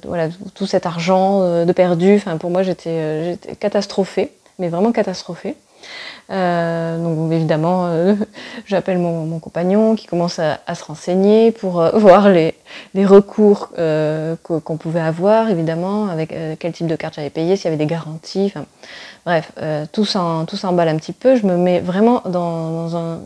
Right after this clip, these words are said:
gros stress, quoi. Je me dis, oula, j'ai vraiment, euh, ben, j'ai, j'ai vraiment, euh, je, je me suis trop précipitée, en fait. Je suis vraiment allée trop vite.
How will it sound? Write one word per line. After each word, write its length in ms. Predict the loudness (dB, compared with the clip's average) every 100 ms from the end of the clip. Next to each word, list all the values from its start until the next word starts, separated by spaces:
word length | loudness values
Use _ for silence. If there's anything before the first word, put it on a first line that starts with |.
| -16 -8
gros 160 | 0
stress, 320 | 0 0 -6 -4
quoi. 180 | -6
Je 120 | -4 -6
me 100 | -6
dis, 200 | -4 -4
oula, 260 | -2 -4 -4 _ -20 -20 _
j'ai 140 | -6
vraiment, 380 | -2 0 0 0
euh, 320 | -2 -4 -6
ben, 320 | -8 -8 -10 -12 -16 -18
j'ai, 220 | -12 -10 -8
j'ai 120 | -8
vraiment, 420 | -6 -4 -4 -4
euh, 160 | -6 -10
je, 200 | -14 -16
je 180 | -14 -6
me 60 | -6
suis 100 | -6
trop 160 | 0
précipitée, 640 | 2 2 -2 -2 -4 -4 -4
en 60 |
fait. 200 | -4 -12 _ _ _ _ _ _ _
Je 60 | -12
suis 100 | -6
vraiment 140 | -4
allée 140 | -6 -8
trop 160 | -4
vite. 200 | -4 -4